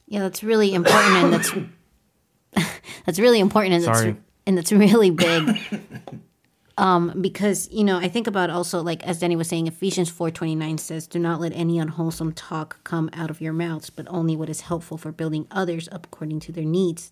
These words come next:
Speaker 1: that it may benefit those who listen." And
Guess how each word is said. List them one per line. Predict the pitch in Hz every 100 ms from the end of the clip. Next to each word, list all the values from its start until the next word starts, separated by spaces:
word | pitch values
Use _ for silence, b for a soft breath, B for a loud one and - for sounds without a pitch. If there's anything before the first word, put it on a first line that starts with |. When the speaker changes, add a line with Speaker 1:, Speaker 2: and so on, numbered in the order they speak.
| -
Speaker 1:
that | 165
it | 165
may | 165
benefit | 156 165 170 170 170
those | 165 151
who | -
listen." | 160 185 - 170 165 B B B B B B -
And | 185 175 170